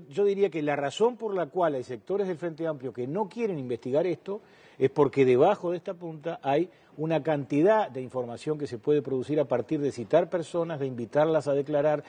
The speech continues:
de constatar datos en la impositiva, en el sistema financiero, que eventualmente nosotros se supone que no podríamos llegar a, este, a solicitar un levantamiento del secreto bancario, de acuerdo a la normativa vigente. O sea, otra serie de datos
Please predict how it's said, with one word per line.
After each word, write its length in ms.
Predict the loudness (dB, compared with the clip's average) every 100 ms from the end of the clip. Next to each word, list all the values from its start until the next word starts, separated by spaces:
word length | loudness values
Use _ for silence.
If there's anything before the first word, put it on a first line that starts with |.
| -18 -8
de 160 | 2 2
constatar 640 | 4 2 2 2 4 4
datos 400 | 4 4 0 -6
en 140 | -4 -4
la 60 |
impositiva, 680 | -4 -6 -6 -4 0 2 2 -2 -6
en 180 | 0 0
el 100 | 0
sistema 360 | -2 -2 -2 -2
financiero, 500 | -4 -6 -2 0 0
que 80 |
eventualmente 540 | -2 -4 -2 -2 -2 -2
nosotros 440 | -4 -6 -4 -6 -8 -20 -20
se 160 | -8 -4
supone 380 | 0 4 4 2
que 100 | 0
no 140 | 2
podríamos 760 | 4 4 4 4 4 4 -4
llegar 380 | -6 -2 0 -2 -2
a, 280 | -2 -2 -6 _ _
este, 540 | -8 -6 -4 -2 0
a 80 | -2
solicitar 520 | -4 -6 -6 2 2
un 200 | 2 -2
levantamiento 520 | 0 0 -2 -4 0 0
del 60 |
secreto 280 | 0 2 4
bancario, 340 | 4 2 0 0
de 80 |
acuerdo 240 | 0 0 0
a 40 |
la 60 | -2
normativa 460 | -6 -10 -4 0 2
vigente. 480 | 2 2 2 0 -4 -8 -4
O 80 |
sea, 180 | 0 0 0 -20 -2
otra 340 | 4 4 2 -4
serie 380 | -2 -2 -2
de 160 | 0 0
datos 500 | 0 -2 -4 -8 -10